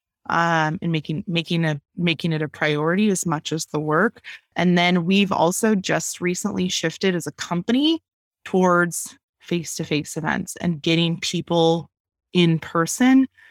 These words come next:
where we can do so safely and possibly.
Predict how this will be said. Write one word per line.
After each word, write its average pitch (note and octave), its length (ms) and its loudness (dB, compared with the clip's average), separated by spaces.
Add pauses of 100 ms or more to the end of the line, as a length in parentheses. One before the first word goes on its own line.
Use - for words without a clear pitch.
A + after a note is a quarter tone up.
(160)
where E3+ 640 4 (520)
we F3+ 80 -2
can F3 160 2
do D3+ 140 2
so D3+ 180 -2
safely D3 520 -2
and F3+ 120 0
possibly. A#3+ 600 2